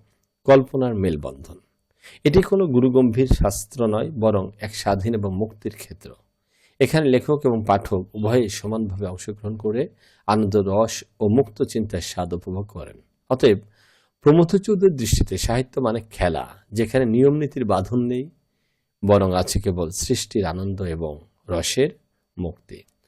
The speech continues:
তো বন্ধুরা, এই ছিল হচ্ছে আমাদের সাহিত্য খেলা প্রবন্ধের যে মূল ভাব বিশ্লেষণ। আমি আশা করি তোমরা বুঝতে পেরেছ এবং খুব সংক্ষেপেই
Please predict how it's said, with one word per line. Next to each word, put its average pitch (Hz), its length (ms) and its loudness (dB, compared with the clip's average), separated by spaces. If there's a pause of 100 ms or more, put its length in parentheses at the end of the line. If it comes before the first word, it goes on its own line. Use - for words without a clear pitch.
(320)
তো - 80 0
বন্ধুরা, 160 280 2
এই 156 240 0
ছিল 156 220 -4
হচ্ছে 135 360 -2
আমাদের 107 220 -4
সাহিত্য 113 420 -12
খেলা 101 360 -4 (240)
প্রবন্ধের 95 500 -4 (580)
যে 85 220 -4
মূল 98 260 0
ভাব 98 200 -2
বিশ্লেষণ। 104 520 -8 (420)
আমি 95 140 -4
আশা 90 220 -6
করি 104 180 -4
তোমরা 98 340 -8 (680)
বুঝতে 107 240 -4
পেরেছ 127 340 -4
এবং 104 420 -2 (560)
খুব 147 120 0
সংক্ষেপেই 123 680 -2